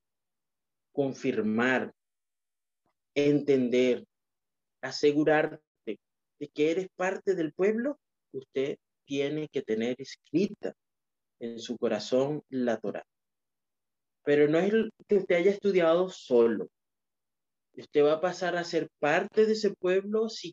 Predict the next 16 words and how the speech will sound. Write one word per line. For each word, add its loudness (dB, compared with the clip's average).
quien 4
escribió 0
la 0
Torá -2
en -8
su -10
corazón -8
es -2
el -2
Espíritu -8
de -2
Hashem. -12
El 2
Espíritu -4
de -2
Dios. -10